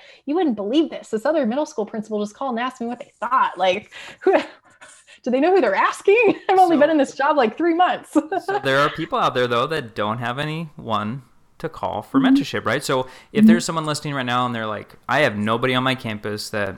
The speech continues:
Speaker 2: either will be my mentor or I don't want anyone on my campus to be my mentor," where would they go?
Speaker 1: I was in that boat when I switched to the elementary level. There was one person in the state of Oregon that I really admired and respected. So I reached out to her and I knew her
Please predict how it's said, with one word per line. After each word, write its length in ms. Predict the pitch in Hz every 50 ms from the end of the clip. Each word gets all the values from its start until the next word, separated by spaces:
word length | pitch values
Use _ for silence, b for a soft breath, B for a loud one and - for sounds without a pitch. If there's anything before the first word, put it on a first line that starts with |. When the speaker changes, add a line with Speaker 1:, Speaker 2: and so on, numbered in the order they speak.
| - _ _
Speaker 2:
either 480 | 135 123 113 110 110 110 107 104 104 101
will 220 | 104 113 131 156
be 120 | 151 156 139
my 140 | 127 123 120
mentor 540 | 120 120 117 113 - 123 117 117 117 120 117
or 200 | - 110 107 104
I 40 | 107
don't 160 | 107 123 127 117
want 180 | 120 143 131
anyone 260 | 110 104 107 107 104
on 80 | 104 101
my 100 | 101 104
campus 280 | - 110 107 101 104 -
to 60 | -
be 80 | - 107
my 100 | 104 98
mentor," 400 | 101 104 104 107 - 113 107 113 B B B B B B
where 160 | - 127 135
would 140 | 160 165 147
they 80 | 135 123
go? 240 | 113 117 98 92 - b b b b b b b b _ _ _ _ _ _ -
Speaker 1:
I 120 | 196 208
was 180 | 214 208 202 202
in 140 | 214 214 240
that 340 | 262 262 262 262 233 190
boat 280 | 196 190 175 165 - -
when 120 | - 190
I 80 | 180 180
switched 280 | 196 - - 202 - -
to 60 | -
the 60 | 196
elementary 480 | 196 185 185 180 175 190 208 - 208 190
level. 340 | 175 165 175 - 190 190 190
There 140 | 196 202 196
was 220 | 202 202 190 -
one 160 | 208 202 202
person 380 | 196 - - 196 190 - - 208
in 100 | 202 196
the 60 | 196
state 240 | 202 - - 190 185
of 80 | 190
Oregon 320 | 190 190 190 185 190 196 185
that 100 | 180 185
I 120 | 196 175
really 260 | 175 180 180 180 175
admired 340 | 175 175 - 175 175 175 175
and 100 | 175 175 175
respected. 680 | 170 185 185 - - 165 165 - - 165 170 175 185 208
So 100 | - -
I 40 | 175
reached 260 | 175 180 185 180 -
out 180 | 185 170 185 -
to 60 | 202
her 240 | - - 190 185 175
and 80 | 180 175
I 80 | 175
knew 260 | 196 196 202 202 214
her 460 | 208 208 - - 160 170 175 208 208